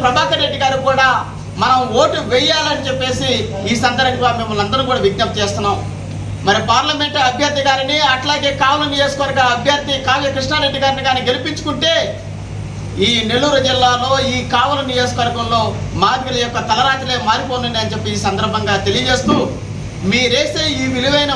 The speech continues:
ఓటును జగన్మోహన్ రెడ్డి గారికి వేయడం ద్వారా మన బిడ్డలకు మనం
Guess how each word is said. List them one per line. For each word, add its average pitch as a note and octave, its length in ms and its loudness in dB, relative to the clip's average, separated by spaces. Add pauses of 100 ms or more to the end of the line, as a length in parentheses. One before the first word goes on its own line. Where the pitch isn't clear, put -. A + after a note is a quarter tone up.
(160)
ఓటును D4 300 0 (1000)
జగన్మోహన్ D#4 640 0
రెడ్డి C#4+ 220 2
గారికి C#4+ 340 2
వేయడం E4 360 2
ద్వారా C4+ 260 2 (1080)
మన A#3 140 2 (280)
బిడ్డలకు C#4+ 520 2 (840)
మనం C4 200 4